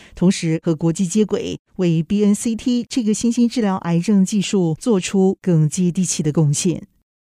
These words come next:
国内的视觉电子欧特明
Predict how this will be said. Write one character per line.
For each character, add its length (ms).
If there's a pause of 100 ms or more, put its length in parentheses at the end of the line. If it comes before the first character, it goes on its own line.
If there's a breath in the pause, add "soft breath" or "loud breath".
(160)
国 160
内 160
的 340
视 240
觉 480
电 240
子 520
欧 180
特 180
明 460